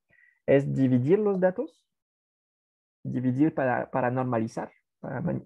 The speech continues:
para normalizar y manejar mejor, mejor los datos en los base, las bases de datos relacional.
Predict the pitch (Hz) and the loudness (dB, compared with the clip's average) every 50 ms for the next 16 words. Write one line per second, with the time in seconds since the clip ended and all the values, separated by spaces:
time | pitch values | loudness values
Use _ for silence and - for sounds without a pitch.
0 | - 214 - 139 127 123 120 135 135 127 120 117 117 - - - 147 160 139 127 | -12 -10 -6 -4 -2 -2 -2 -2 -2 -2 -2 -2 -2 -2 -2 -2 0 0 -2 -2
1 | - _ _ - - 135 127 123 123 120 - 120 131 127 127 - 165 160 160 - | -4 _ _ -6 -2 -2 0 0 -2 -2 -2 -2 0 0 0 0 0 -2 -2 -4
2 | - 139 127 - 151 147 151 143 143 135 131 - 208 254 - - - 147 139 139 | -6 -6 -6 -4 -2 -2 0 0 0 0 0 -2 -6 -6 -8 -8 -8 -6 -6 -4
3 | 135 139 143 165 185 - _ _ _ - - 143 135 139 139 139 - - - - | -6 -6 -6 -8 -10 -12 _ _ _ -4 -2 -2 0 0 -2 -2 -4 -6 -4 -2
4 | 147 131 131 131 - - 139 135 151 139 - 139 135 135 - 143 139 147 156 170 | -2 0 0 -2 -2 -2 -2 -2 -2 -4 -2 -2 -2 -2 0 0 0 0 0 -2